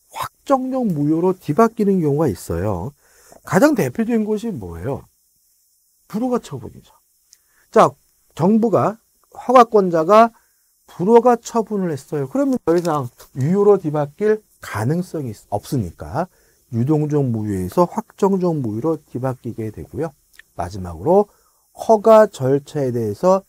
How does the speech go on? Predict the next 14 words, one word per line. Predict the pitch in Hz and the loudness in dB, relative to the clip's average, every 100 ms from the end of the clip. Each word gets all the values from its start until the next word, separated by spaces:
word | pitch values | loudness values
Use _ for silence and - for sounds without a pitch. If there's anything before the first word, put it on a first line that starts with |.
| _ _ | _ _
쌍방 | - 180 202 196 185 180 180 | -10 -8 -6 -4 -4 -4 -6
모두가 | 139 127 123 131 143 - _ _ _ - | -6 -6 -6 -6 -6 -10 _ _ _ -16
거부하고 | 87 113 104 101 78 | -14 -14 -14 -14 -14
있어요. | - _ _ _ _ - - | -20 _ _ _ _ -20 -10
자, | 156 | 4
일방 | 143 208 226 302 294 | 8 8 10 8 8
당사자가 | 233 226 220 208 190 190 226 226 | 2 2 2 0 0 0 2 0
거부하고 | - 104 127 202 202 156 | -2 -2 2 4 4 2
있다면, | - 107 107 107 - _ | -2 -6 -6 -8 -14 _
한쪽 | - 302 285 339 - | -4 -2 2 0 0
당사자만 | 240 226 220 202 190 185 202 | -4 -4 -2 -2 -2 -2 -2
거부하고 | 196 117 123 143 123 | -4 -6 -2 -2 -2
있다면 | 101 - 131 160 - | -6 -6 -4 -4 -6
아직도 | - 95 107 - 190 196 | -10 -10 -10 0 4 4